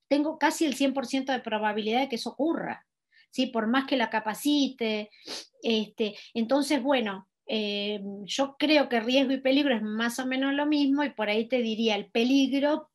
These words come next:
digo yo, en mi opinión, el peligro por ahí tiene una, una casi, casi certeza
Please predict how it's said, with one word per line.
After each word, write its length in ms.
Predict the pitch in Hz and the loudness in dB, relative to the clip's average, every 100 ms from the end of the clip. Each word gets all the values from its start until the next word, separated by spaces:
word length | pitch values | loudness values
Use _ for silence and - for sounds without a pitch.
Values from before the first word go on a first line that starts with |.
| _ | _
digo 320 | 202 202 208 | -6 -4 -4
yo, 380 | 180 175 190 - _ _ - - - | -4 -6 -8 -12 _ _ -20 -20 -16
en 340 | 285 190 175 202 | -8 -6 -4 -2
mi 200 | 226 226 | 0 0
opinión, 540 | 226 233 240 202 233 | 0 -2 0 -2 -2
el 140 | 202 - | -4 -6
peligro 500 | 208 214 233 247 254 | -4 -2 0 -2 -2
por 120 | 254 | 0
ahí 220 | 262 240 | 0 0
tiene 180 | 254 254 | 0 -2
una, 320 | 220 202 - - | -2 -6 -10 -8
una 360 | 214 208 180 _ _ - | -6 -6 -8 _ _ -4
casi, 480 | 226 - 240 220 - - | -4 -2 -4 -6 -12 -4
casi 260 | 233 240 | -4 -2
certeza 760 | - 220 208 226 226 - 254 | -2 -4 -2 -2 0 2 0